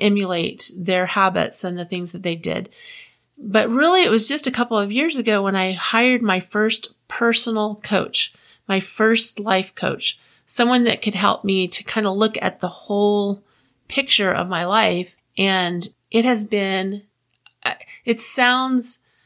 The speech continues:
maybe over the top, but it has been totally life-changing for me. Uh, and, and it was really the reason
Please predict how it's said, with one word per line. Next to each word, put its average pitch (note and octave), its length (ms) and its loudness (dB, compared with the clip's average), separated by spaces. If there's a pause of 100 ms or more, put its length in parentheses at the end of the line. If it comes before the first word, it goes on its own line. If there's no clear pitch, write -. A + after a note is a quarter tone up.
(420)
maybe A#3 300 2
over A3 180 0
the G#3 100 -2
top, G3+ 380 0
but F#3+ 100 -2
it F#3+ 120 2
has G#3 200 2
been F#3 340 -2
totally A#3+ 800 0
life-changing F3 800 -2
for D#3 180 -8
me. F#3+ 300 -6 (580)
Uh, - 120 0 (180)
and, G#3+ 340 2
and G#3 180 4
it G#3 140 2
was G3+ 220 2
really C#4 420 2
the F#3 180 -4
reason F#3+ 760 2